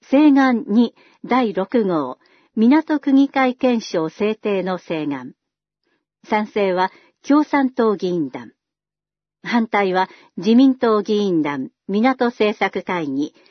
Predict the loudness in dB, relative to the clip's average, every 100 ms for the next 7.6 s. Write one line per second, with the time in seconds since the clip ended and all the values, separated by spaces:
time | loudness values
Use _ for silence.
0 | _ _ 0 4 4 2 0 0 0 0
1 | 0 0 0 -2 -6 -12 _ _ _ -4
2 | 2 6 6 4 -2 -2 -4 -4 -4 -6
3 | -6 -6 -8 _ _ _ -4 -4 0 0
4 | 0 0 -2 0 -2 -2 -4 -6 -6 -6
5 | _ -8 -2 0 0 -2 -6 -8 -8 -8
6 | -10 -14 _ _ _ _ -10 -4 -2 -2
7 | 0 -2 -2 -6 -2 -2